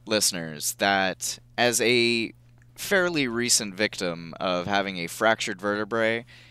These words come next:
getting your spine shattered like that is not fun.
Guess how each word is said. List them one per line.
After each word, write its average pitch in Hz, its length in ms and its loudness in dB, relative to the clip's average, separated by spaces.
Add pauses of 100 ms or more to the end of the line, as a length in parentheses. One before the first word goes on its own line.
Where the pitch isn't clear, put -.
getting 185 260 2
your 117 140 -2
spine 120 400 2
shattered 127 500 2
like 127 280 0
that 139 260 4
is 98 180 -2
not 104 360 2
fun. 73 460 -4